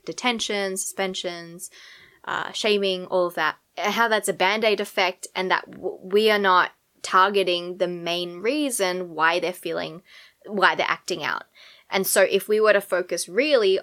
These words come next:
on the fact that if we can make them happy, if we can make sure that they feel safe and secure and happy, then all of this rebellion, all of this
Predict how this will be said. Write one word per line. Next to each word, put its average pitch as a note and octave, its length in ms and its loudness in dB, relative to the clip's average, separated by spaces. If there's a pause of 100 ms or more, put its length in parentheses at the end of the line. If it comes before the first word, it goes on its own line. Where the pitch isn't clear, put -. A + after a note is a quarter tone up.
on F3+ 320 0
the F3+ 60 -6
fact - 340 -4
that - 220 -2 (120)
if C#4+ 180 -6
we E4+ 100 2
can D4+ 180 -2
make C4 180 0
them G#3+ 140 -4
happy, - 600 -4 (120)
if B3 140 -6
we D#4 100 -2
can D4 300 -2 (200)
make G#3+ 240 0
sure A3 200 -4
that - 160 -6
they F3+ 200 2
feel F#3+ 320 -2
safe E3 400 -4
and E3+ 120 -12
secure E3 500 -6
and D#3+ 120 -14
happy, - 520 -6 (560)
then C#4 180 6
all D#4+ 340 4
of F4+ 140 -2
this D#4+ 180 -4
rebellion, A3+ 680 2
all A3 300 0
of C4 140 -4
this - 460 -2